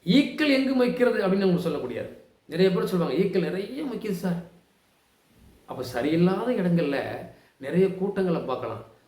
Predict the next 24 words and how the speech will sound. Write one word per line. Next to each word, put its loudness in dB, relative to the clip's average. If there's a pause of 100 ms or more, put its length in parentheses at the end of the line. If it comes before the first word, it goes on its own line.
கூட்டங்கள் 2
அதிகமா 2
போற -2
இடமெல்லாம் 0
நல்ல 0
இடம் 0
சொல்லிட 2
முடியுமா? -6 (1600)
எந்த 4
பழங்கள் 2
அழுகி 0
போயிருக்கிறதோ 2
அங்கே 0
அதிகமான -2
ஈக்கள் -2
இருக்கும். -10 (720)
பார்த்திருக்கீங்களா? -2 (440)
அப்ப -6
அதெல்லாம் 2
நல்லதா? 2 (380)
சமூகத்திற்கு 0
நல்லதல்ல, 0 (420)
உடம்புக்கு 2
நல்லதல்ல. -6